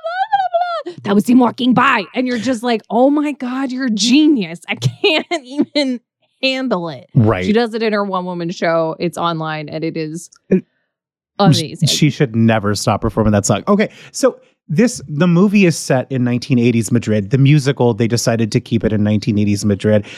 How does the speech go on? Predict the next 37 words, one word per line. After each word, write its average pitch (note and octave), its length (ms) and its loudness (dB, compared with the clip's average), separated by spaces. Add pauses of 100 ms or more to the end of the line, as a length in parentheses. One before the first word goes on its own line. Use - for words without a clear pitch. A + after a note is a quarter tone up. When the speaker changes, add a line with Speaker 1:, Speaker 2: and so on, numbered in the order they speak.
(200)
Speaker 2:
I, E3 360 0
you C#3 160 -4
know, C3+ 100 0
you C#3 280 4
and E3 100 2
I, C3 220 0
we B2 160 -4
briefly B2 420 -2
spoke, G#2 440 0
so A2+ 300 0 (220)
we C3+ 100 2
have C3+ 120 2
to C#3 80 0
relive A2+ 440 0
this A2+ 160 -4
conversation G2+ 680 -2
Speaker 1:
Right, - 200 -2
right, F3 80 -10
right. E3 240 -10 (260)
Speaker 2:
on B2+ 160 2
the A2 80 -2
podcast. B2 500 -4 (380)
Um, B2+ 400 2 (180)
I, C3+ 220 -4
I D#3 200 0
was E3 220 -2
wondering, A2+ 560 -2
like, A2+ 320 -4 (240)
you E3 220 2
know, C#3 240 2
w-, A#2+ 280 -10 (300)
and D#3 200 6
this G3 180 2
is G3 80 0
something D#3+ 320 0
we C#3+ 120 6
may B2+ 300 4